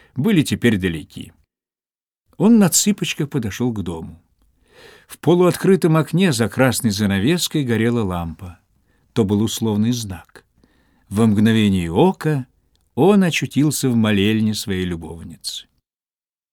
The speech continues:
Она полулежала на очень низком диване, обитом темно-синим атласом.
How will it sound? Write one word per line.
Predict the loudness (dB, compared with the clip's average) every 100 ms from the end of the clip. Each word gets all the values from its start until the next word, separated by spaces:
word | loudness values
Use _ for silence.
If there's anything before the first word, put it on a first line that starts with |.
| _ _
Она | 0 4 4
полулежала | 4 4 6 6 4 4 2 2
на | 4 2 2
очень | 0 2 2 4
низком | 2 0 0 0
диване, | 2 2 2 2 2
обитом | 0 0 0
темно-синим | 0 2 2 0 0 0 0
атласом. | 0 -4 -6 -6 -10 -14 -20